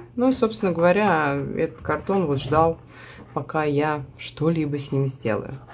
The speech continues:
Вот. Так что откладываем пока вот картон. Откладываем.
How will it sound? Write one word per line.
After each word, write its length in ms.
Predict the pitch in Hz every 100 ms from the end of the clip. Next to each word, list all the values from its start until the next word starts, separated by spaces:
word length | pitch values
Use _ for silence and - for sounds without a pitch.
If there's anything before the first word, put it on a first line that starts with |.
| - - - - - - - - -
Вот. 340 | 185 202 151 - - -
Так 160 | 214 196
что 160 | -
откладываем 480 | 190 190 202 151 147
пока 240 | 143 139 139
вот 160 | 131
картон. 540 | - 147 - 254 302 320 - -
Откладываем. 1000 | 151 143 - 220 302 285 269 285 285 285